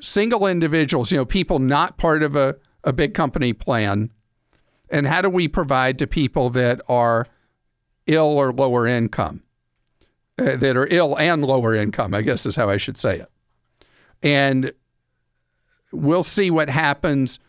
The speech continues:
ultimately with the vote in the Senate. It'll then have to go to a, uh, the House. Then ultimately, if things move along in both, then there's a House Senate's Conference Committee and on and on like that. The core of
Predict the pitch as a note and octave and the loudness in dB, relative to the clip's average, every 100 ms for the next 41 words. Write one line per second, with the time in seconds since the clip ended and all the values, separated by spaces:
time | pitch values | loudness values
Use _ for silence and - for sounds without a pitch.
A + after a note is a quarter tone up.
0 | _ D3+ C#3+ F3+ D3+ C3+ C3 A#2+ C3+ D3 | _ -2 -2 0 0 0 0 0 0 0
1 | C3 C3+ - D3 C3+ C#3 _ _ _ _ | -2 0 0 0 0 -4 _ _ _ _
2 | A2+ B2 B2+ C3+ - C#3+ C3+ C3 B2 B2+ | -2 0 0 -2 -2 0 2 2 2 0
3 | - _ - G#2+ A2+ A#2 A#2+ D3 C3+ C3 | -6 _ -6 -2 -2 -2 0 2 0 -2
4 | - - _ _ C3+ A#2+ C3+ C#3 C#3+ C3 | -8 -14 _ _ -2 0 0 0 -2 0
5 | B2+ A#2+ - _ _ _ _ C3 A#2+ A#2+ | 0 0 -4 _ _ _ _ -2 0 -2
6 | _ F3 D#3+ F3+ D#3 C3 C3+ C3 B2 A2+ | _ -2 -2 0 -2 0 0 2 0 2
7 | D3+ D3+ C#3+ D#3 B2+ A#2 A2+ A2 A#2 D#3+ | 2 2 0 0 0 2 0 0 -2 0
8 | C#3 - D#3 G#2 - F#3 F3+ - D3+ - | 0 0 -2 -4 -4 -2 -2 -2 -6 -2
9 | D3+ C#3 C3 B2+ B2+ A2+ A2+ A#2 G#2+ G#2 | -2 0 0 0 0 0 0 0 0 -2
10 | F#2 F#2 - G2 - F#2 - _ _ _ | -2 -6 -8 -8 -6 -8 -10 _ _ _
11 | _ _ _ _ _ _ _ _ _ _ | _ _ _ _ _ _ _ _ _ _
12 | _ _ _ C3+ C3+ - G#3 G#3 G3+ D#3 | _ _ _ -4 -4 0 2 4 4 2
13 | C3+ C3 B2 | 2 2 0